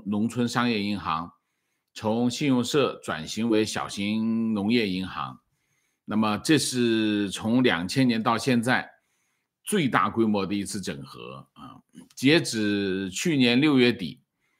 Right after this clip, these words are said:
中国的农村或者是小型农业银行总共有多少？中小型银行，简称就中小型银行吧。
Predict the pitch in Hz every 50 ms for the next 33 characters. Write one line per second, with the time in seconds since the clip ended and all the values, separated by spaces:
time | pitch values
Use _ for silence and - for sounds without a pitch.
0 | _ _ _ _ _ - 160 175 180 160 156 147 143 127 113 101 98 101 107 120
1 | 131 131 135 151 165 165 160 165 156 - _ _ - - - - 113 107 95 -
2 | - 120 - - - 104 78 76 73 76 - 123 135 160 151 127 107 110 117 127
3 | 151 165 147 101 69 78 92 98 107 123 113 - 101 82 - 107 - - _ _
4 | _ _ _ _ _ _ _ _ _ - 107 95 101 123 147 147 120 101 90 87
5 | 120 127 120 - 92 69 - - _ - - 175 175 143 127 90 90 104 123 120
6 | 101 95 92 90 87 - - - 113 95 87 80 - 143 185 185 170 170 - -
7 | 170 180 - 117 87 82 92 113 127 120 104 92 76 71 104 113 95 -